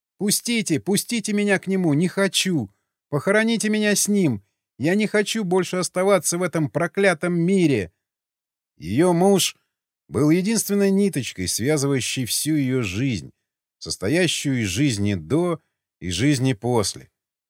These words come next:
Он грел ей душу, напоминая о теплом весеннем дне, когда они познакомились,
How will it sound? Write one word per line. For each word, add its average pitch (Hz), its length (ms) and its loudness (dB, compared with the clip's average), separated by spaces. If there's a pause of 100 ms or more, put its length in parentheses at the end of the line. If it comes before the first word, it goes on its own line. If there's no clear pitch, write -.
(120)
Он 175 280 6
грел 160 280 4
ей 151 200 6
душу, 131 500 2
напоминая 123 720 4
о 113 40 2
теплом 135 540 -2
весеннем 117 680 0
дне, 104 420 2
когда 110 360 -2
они 110 160 -2
познакомились, 95 960 -4